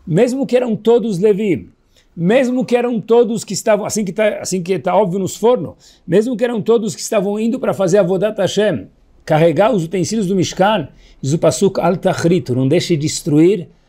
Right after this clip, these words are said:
a subgrupo de Levi chamado Keatim dentro do povo.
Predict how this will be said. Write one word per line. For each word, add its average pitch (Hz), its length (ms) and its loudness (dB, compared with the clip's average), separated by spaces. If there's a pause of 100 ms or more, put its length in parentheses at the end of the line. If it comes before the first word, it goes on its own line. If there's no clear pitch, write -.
(920)
a 139 160 -2 (220)
subgrupo 190 1200 0
de 139 200 0
Levi 151 340 2
chamado 156 360 0
Keatim 175 640 2 (240)
dentro 160 320 0
do 151 100 0
povo. 123 440 0